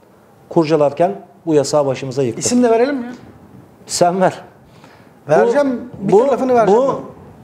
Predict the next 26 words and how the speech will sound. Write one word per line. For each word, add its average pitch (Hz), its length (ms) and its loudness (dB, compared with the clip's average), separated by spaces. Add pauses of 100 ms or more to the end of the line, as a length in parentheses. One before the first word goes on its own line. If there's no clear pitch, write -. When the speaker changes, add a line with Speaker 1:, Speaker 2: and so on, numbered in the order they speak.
(200)
Speaker 2:
ben. 156 140 -6
Speaker 1:
bu 254 160 6
adam 233 260 2 (600)
bu 208 140 -2
kadar 196 260 4
meraklı 175 420 0
olmasa, 175 440 -2
kurcalamasa 185 720 0
bu 226 80 -4
dosya 170 260 -2
kapandı 170 400 0
gitti 143 280 -6
de. 110 80 -6 (240)
Bak 165 160 0
şimdi 254 240 0
ondan 277 240 2
sonra 240 300 0 (1200)
hakkını 247 420 2
vermek 220 260 2
istiyorum. 143 340 -2
Umut 196 240 2
Kırtıl 233 280 0
diye 226 100 4
bir 202 60 -2
çocuk 190 240 -4
var. 104 80 -6